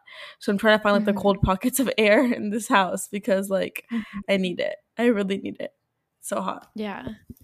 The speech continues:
Speaker 2: It's so nice to, I, like, don't even, like, can't even comprehend how I didn't have A C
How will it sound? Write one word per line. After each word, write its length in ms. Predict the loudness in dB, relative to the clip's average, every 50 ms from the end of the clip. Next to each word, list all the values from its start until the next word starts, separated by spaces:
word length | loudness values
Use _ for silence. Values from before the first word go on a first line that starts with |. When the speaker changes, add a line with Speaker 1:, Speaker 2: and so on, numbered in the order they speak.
| _ _ -14
Speaker 2:
It's 160 | -14 -12 -10
so 120 | -10 -8 -8
nice 400 | -8 -8 -8 -8 -10 -12 -12 -14
to, 520 | -10 -10 -8 -8 -8 -8 -10 -12 -12 -14 -18 _ _ _ _ _ _ _ _ _ _ _ _ _
I, 260 | -6 -4 -2 -2 -2 -2
like, 180 | -2 -4 -4 -4
don't 180 | -6 -6 -6
even, 340 | -6 -6 -8 -8 -10 -10 -14 _ _ _ _ _ _ _ _ -18
like, 240 | -16 -16 -16 -16 _
can't 200 | -16 -14 -12 -12
even 380 | -10 -10 -10 -10 -10 -10 -12 -14
comprehend 580 | -14 -14 -14 -14 -12 -12 -12 -12 -14 -14 -14
how 140 | -14 -14 -14
I 80 | -14 -14 -16 -16
didn't 220 | -16 -16 -16 -16
have 260 | -16 -18 -18 -20 -18
A 180 | -18 -18 -18 -18
C 300 | -20 -20 -20 -20 -16 -12